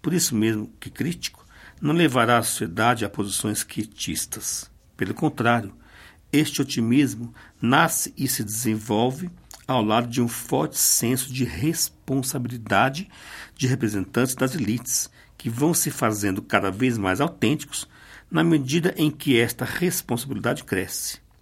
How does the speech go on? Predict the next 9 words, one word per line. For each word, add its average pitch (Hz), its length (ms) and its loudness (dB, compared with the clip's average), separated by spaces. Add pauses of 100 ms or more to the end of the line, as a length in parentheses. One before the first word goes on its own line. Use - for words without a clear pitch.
(540)
Seria 170 380 2
uma 156 140 2
contradição 113 1080 0 (300)
se - 240 0
o 143 80 4
otimismo 110 560 2
crítico 104 400 -2
dessas 92 320 0
sociedades 95 880 -2